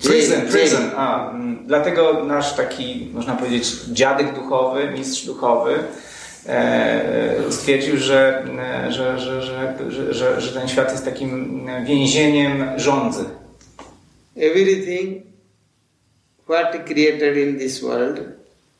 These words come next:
Speaker 2: everything is coming by nature and enjoyer, Prakriti and Purusha.
Speaker 1: Że wszystko w naturze jakby jest stwarzane poprzez takie dwa czynniki, Prakriti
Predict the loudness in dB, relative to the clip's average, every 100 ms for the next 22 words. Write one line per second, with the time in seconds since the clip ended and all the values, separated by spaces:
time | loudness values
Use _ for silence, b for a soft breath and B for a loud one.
0 | _ 2 4 4 2 2 4 4 2 -2
1 | 0 2 2 -2 -6 -8 -18 -20 _ _
2 | 0 2 4 4 2 2 0 0 0 0
3 | 0 2 2 0 -4 -12 -12 -4 -4 -2
4 | -2 2 4 4 2 0 -2 -2 -4 -8
5 | -10 -20 _ _ _ _ _ -20 _ -10
6 | -8 -4 -4 -2 2 2 0 -4 -2 -2
7 | 0 0 4 4 4 2 0 0 2 0
8 | -2 -10 -18 _ _ _ _ _ _ -12
9 | -8 -4 -2 -2 -4 -8 -2 2 4 4
10 | 2 2 -2 -4 -8 -16 _ -12 -8 -6
11 | -4 -4 -2 0 0 2 2 2 2 0
12 | 0 2 2 -2 -6 -6 -2 0 0